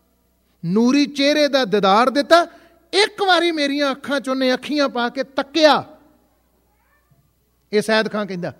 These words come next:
ਕਹਿੰਦਾ, "ਮੈਨੂੰ ਇਸ ਗੱਲ ਦਾ ਨਹੀਂ ਪਤਾ ਲੱਗਾ ਕਿ ਕਿਹੜੇ ਵੇਲੇ ਮੇਰੇ ਕੰਬਦੇ ਹੱਥਾਂ ਵਿੱਚੋਂ ਤਲਵਾਰ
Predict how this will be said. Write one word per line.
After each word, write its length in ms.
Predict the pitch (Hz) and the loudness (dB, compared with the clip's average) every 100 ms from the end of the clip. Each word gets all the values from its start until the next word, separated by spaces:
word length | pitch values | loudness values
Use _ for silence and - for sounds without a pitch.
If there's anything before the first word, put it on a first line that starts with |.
| _ _ _ _ _ _ _ _ _ _ _ _ | _ _ _ _ _ _ _ _ _ _ _ _
ਕਹਿੰਦਾ, 360 | - 180 190 202 | -6 -4 0 -2
"ਮੈਨੂੰ 720 | 170 156 165 175 180 196 190 - 180 | -2 -4 -2 -2 -4 -6 -8 -12 -4
ਇਸ 420 | 180 190 190 175 | -2 -2 -6 -12
ਗੱਲ 500 | 131 127 147 160 165 | -12 -4 -2 0 -2
ਦਾ 220 | 160 165 | -2 -4
ਨਹੀਂ 540 | 135 127 196 220 311 | -4 0 2 4 2
ਪਤਾ 300 | 269 262 240 | 0 0 2
ਲੱਗਾ 580 | 214 180 185 170 123 _ _ _ _ _ _ _ _ _ _ _ _ _ _ _ _ _ _ | 0 0 0 0 -2 _ _ _ _ _ _ _ _ _ _ _ _ _ _ _ _ _ _
ਕਿ 120 | 175 170 | -10 -10
ਕਿਹੜੇ 600 | - - 226 233 220 175 | -12 -4 -2 2 2 0
ਵੇਲੇ 420 | 151 160 165 170 | -2 -2 -2 -4
ਮੇਰੇ 280 | 160 151 151 | -4 -6 -8
ਕੰਬਦੇ 760 | _ 180 185 185 180 170 175 | _ -4 -2 -2 -4 -4 -4
ਹੱਥਾਂ 440 | 135 143 - 165 | -6 -12 -8 -8
ਵਿੱਚੋਂ 320 | 160 147 - 147 - | -8 -12 -12 -14 -10
ਤਲਵਾਰ 600 | 147 139 143 151 196 247 | -6 -2 0 2 2 0